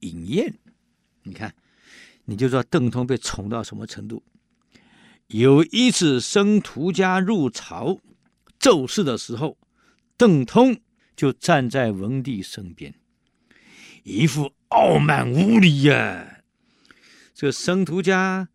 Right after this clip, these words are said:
奏事完毕以后，对文帝说了：“陛下对所宠爱的人，你可以让他富贵，但对朝廷礼仪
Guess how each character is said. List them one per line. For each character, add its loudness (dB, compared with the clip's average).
奏 4
事 0
完 -2
毕 -4
以 -6
后， -6
对 -2
文 -4
帝 -4
说 -12
了 -18
：“陛 0
下 -4
对 -2
所 -4
宠 -8
爱 0
的 -12
人， -20
你 -8
可 2
以 8
让 2
他 -2
富 2
贵， 4
但 2
对 0
朝 -2
廷 6
礼 -2
仪 2